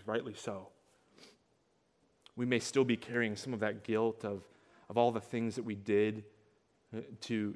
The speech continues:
to God and to other people. It's those things that we carry deep in, in our soul that, you know, if that were to come out in our, in our lives, that would just be utterly terrifying. If we were left to what we were, we would be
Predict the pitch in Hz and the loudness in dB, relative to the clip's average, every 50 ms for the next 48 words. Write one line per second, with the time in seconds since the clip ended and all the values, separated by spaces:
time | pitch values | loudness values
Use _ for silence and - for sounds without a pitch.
0 | - - - 107 110 107 101 104 107 110 113 110 101 98 - - - 117 107 107 | -8 -10 -8 -2 2 2 4 4 4 4 2 2 0 -2 -4 -4 -2 0 0 0
1 | 101 101 - 117 117 113 - 110 104 101 - - 117 113 104 - - 117 113 107 | 0 -2 -2 -6 -6 -2 -2 -2 -2 -2 -4 -4 -4 -4 -4 -4 -4 -4 -4 -4
2 | - - 123 113 - - - 120 113 110 110 107 101 - 113 113 - - 113 104 | -4 -4 -6 -6 -8 -4 -2 0 2 2 0 -2 -2 -2 -4 -4 -2 -4 -6 -6
3 | 98 - - - - - - 120 120 104 98 - - - - 117 113 113 110 107 | -6 -10 -18 -20 -20 -12 -4 -2 0 0 0 -2 -6 -2 2 4 6 6 6 6
4 | 110 107 101 98 98 101 - - - - - - - _ _ - 110 107 104 98 | 6 4 4 2 0 0 -4 -8 -16 -20 -20 -20 -20 _ _ -6 -2 -2 -2 0
5 | - - 117 - 113 110 107 101 - - - 127 107 104 101 104 104 104 - 123 | 2 0 0 0 0 -2 -2 -2 -4 -6 -8 -6 -4 -2 0 0 0 -2 -4 -6
6 | 110 104 104 - - 113 107 101 101 98 101 101 98 101 104 95 90 - - - | -6 -6 -6 -6 -6 -6 -4 -2 0 0 0 -2 -2 -4 -6 -8 -10 -14 -18 -20
7 | _ _ _ _ _ _ _ _ _ _ _ _ - - 113 117 107 107 95 95 | _ _ _ _ _ _ _ _ _ _ _ _ -18 -10 -8 -8 -6 -8 -10 -10
8 | 95 - - - 113 104 107 101 98 101 - - - 107 101 101 101 - 110 101 | -12 -14 -10 -6 -4 -2 -2 -2 -2 -4 -8 -6 -4 -4 -4 -4 -6 -8 -10 -10
9 | 98 98 98 98 - _ _ _ _ _ _ _ _ _ _ _ _ _ _ _ | -10 -12 -14 -16 -20 _ _ _ _ _ _ _ _ _ _ _ _ _ _ _
10 | _ _ _ _ _ _ _ _ _ _ _ _ _ _ _ _ _ _ _ _ | _ _ _ _ _ _ _ _ _ _ _ _ _ _ _ _ _ _ _ _
11 | _ _ _ - - - 127 117 117 113 110 113 113 117 120 - - - - 117 | _ _ _ -20 -6 -2 -2 0 2 2 2 2 2 2 0 -2 -10 -6 -4 -4
12 | 107 104 110 110 107 - - 123 120 113 110 107 107 104 104 107 104 98 - - | -2 -2 -2 -4 -4 -6 -8 -6 -6 -4 -4 -2 -2 -2 0 -2 -2 -4 -8 -14
13 | _ _ _ _ _ _ _ - - - - - _ _ _ _ _ _ _ 110 | _ _ _ _ _ _ _ -20 -20 -20 -20 -20 _ _ _ _ _ _ _ -6
14 | 107 104 104 101 104 104 107 104 104 104 98 92 | -4 -4 -4 -6 -4 -2 -2 0 0 0 -2 -6